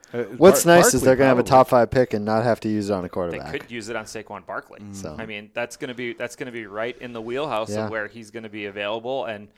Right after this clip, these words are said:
Speaker 3: holy crap, that would be a fun, uh, little offense with Garoppolo and Barkley.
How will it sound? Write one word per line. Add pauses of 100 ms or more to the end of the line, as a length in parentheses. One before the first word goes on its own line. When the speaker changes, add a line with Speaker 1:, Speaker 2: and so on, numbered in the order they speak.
(360)
Speaker 3:
holy
crap,
that
would
be
a
fun,
uh,
little
offense
with
Garoppolo
and
Barkley.